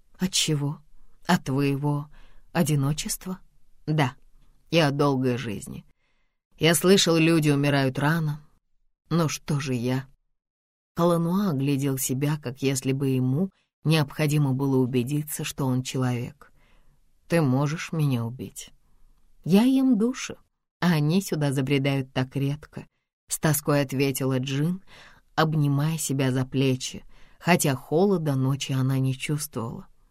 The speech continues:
«Я думала полакомиться твоей но отравленную заглотить не могу. Жалко мне тебя. И душу твою упускать не хочу. Исполню я твоё желание, спасу от одиночества, став твоей парой,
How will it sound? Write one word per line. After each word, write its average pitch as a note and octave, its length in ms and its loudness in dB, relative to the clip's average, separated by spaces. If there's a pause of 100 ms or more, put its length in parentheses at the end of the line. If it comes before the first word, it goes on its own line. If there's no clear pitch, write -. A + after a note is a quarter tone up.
(280)
«Я F3 180 4
думала F#3 360 4
полакомиться D3 840 -2
твоей C3+ 520 -2 (440)
но F3 180 6
отравленную G#3 680 2
заглотить C#3 600 -2
не C#3+ 80 0
могу. C#3 380 -2 (460)
Жалко C4 380 -2
мне C3 220 0
тебя. B2+ 340 -8 (640)
И F3 140 8
душу D3+ 340 0
твою C3+ 360 2
упускать C3 500 -6
не C3 100 -4
хочу. C3 460 -8 (420)
Исполню D4 580 2
я C4 60 0
твоё A3 280 0
желание, F#3 640 0 (340)
спасу - 420 -2
от D3 180 -2
одиночества, C#3+ 840 -4 (240)
став F3 340 2
твоей D#3+ 280 0
парой, C#3+ 480 -4